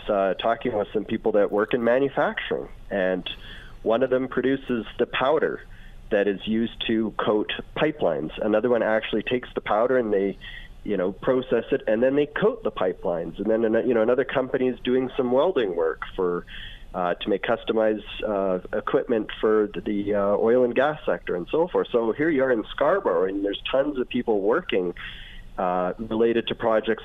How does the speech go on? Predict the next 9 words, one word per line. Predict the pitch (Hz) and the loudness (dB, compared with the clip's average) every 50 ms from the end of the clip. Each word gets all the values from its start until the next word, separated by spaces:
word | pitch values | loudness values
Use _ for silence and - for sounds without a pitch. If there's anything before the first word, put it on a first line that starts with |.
| - | -2
that | - 107 98 | 0 2 2
are, | 101 95 98 | 4 2 2
you | 92 107 | 2 2
know, | 95 95 95 | 2 2 0
two, | 92 - - 123 120 113 | 0 0 0 0 0 0
three, | - - 123 117 110 - | 0 0 0 0 0 2
four | - 113 113 | 2 2 2
provinces | 107 - 117 110 107 110 110 104 - 104 98 95 | 4 2 2 4 4 2 0 0 -2 -4 0 2
over. | 110 131 170 151 110 87 87 98 | 2 2 2 2 2 2 2 0